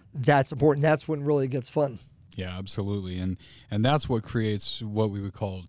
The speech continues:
Speaker 2: true liquidity,
Speaker 1: Yeah.
Speaker 2: right? Where, where you can spend it.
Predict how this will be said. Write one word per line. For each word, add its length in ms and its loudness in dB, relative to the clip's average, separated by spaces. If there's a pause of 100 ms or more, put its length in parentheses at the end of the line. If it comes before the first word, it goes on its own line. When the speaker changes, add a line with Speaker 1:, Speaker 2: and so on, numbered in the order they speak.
(120)
Speaker 2:
true 420 -4
liquidity, 720 -10 (120)
Speaker 1:
Yeah. 100 -20 (500)
Speaker 2:
right? 160 -2
Where, 280 2 (260)
where 120 2
you 200 0
can 640 -2 (160)
spend 400 -2
it. 100 -16